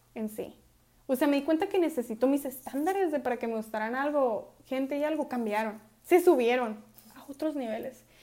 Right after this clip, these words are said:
Entonces siento que Namjoon era la esencia de decir de que eso es lo que quiero, eso es lo que necesito. Entonces siento que ahí terminé. Además de lo torpe y todo eso. No, voy a ser sincera, la sonrisa de Namjoon. Creo que yo ya estaba sesenta, setenta por ciento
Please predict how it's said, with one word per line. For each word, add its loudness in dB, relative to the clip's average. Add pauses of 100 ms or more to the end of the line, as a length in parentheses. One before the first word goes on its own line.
(200)
Entonces 6
siento 4
que 2
Namjoon 4
era 4
la 6
esencia -2
de 4
decir -2
de -4
que -12 (100)
eso 2
es 4
lo 4
que 0
quiero, -6 (180)
eso 0
es 2
lo 2
que -4
necesito. -12 (100)
Entonces -4
siento -2
que -6 (320)
ahí -8
terminé. -10 (560)
Además 8
de 6
lo 8
torpe 2
y 0
todo 2
eso. 0 (400)
No, 10
voy 2
a 6
ser 10 (120)
sincera, 4
la 6
sonrisa 2
de 2
Namjoon. 2 (800)
Creo 10
que 8
yo 8
ya 12
estaba 2
sesenta, 2
setenta 0
por 2
ciento 0